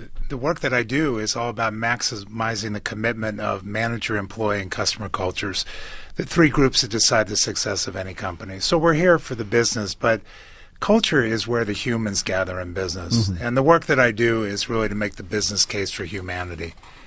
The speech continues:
Speaker 1: to position these three cultures as, as precious assets to the company. So the company will take care of them, and so take care of the humanity that they represent.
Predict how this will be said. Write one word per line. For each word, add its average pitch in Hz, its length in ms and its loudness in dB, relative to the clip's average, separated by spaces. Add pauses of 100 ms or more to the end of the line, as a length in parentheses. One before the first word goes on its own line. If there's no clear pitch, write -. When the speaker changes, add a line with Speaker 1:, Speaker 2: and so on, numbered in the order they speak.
(420)
Speaker 1:
to 120 180 0
position 127 500 2
these 117 260 2
three 117 140 -2
cultures 110 640 0
as, 98 380 -2 (480)
as 113 180 0
precious - 500 2
assets 117 500 4
to 101 60 -8
the 101 100 -6
company. 98 500 -6
So 95 340 -2 (560)
the - 80 -8
company 123 240 2
will 104 140 2
take 104 240 -2
care 104 260 4
of 92 120 -2
them, 90 200 -4
and 92 100 -4
so 104 140 0
take 98 260 -4
care 104 200 -2
of 87 80 -4
the 95 60 -4
humanity 95 640 -2
that 104 180 -4
they 113 140 0
represent. 123 640 -4